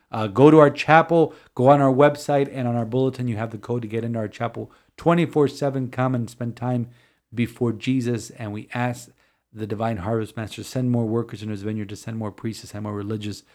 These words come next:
Thank you for joining us. Pray, pray, pray for vocations. And we ask Jesus, our good shepherd, to pray for us and to send us good shepherds after his own heart.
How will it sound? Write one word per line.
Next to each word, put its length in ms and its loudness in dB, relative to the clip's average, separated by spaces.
Thank 320 0
you 120 -6
for 160 -10
joining 400 -4
us. 100 -8
Pray, 520 0
pray, 460 0
pray 240 -2
for 180 -12
vocations. 580 -10
And 80 -12
we 160 -6
ask 260 -8
Jesus, 260 -4
our 100 -2
good 200 -8
shepherd, 440 -8
to 80 -16
pray 220 2
for 180 -6
us 160 -10
and 100 -14
to 60 -12
send 340 -10
us 180 -12
good 200 -12
shepherds 480 -12
after 340 -8
his 160 -8
own 160 -8
heart. 300 -12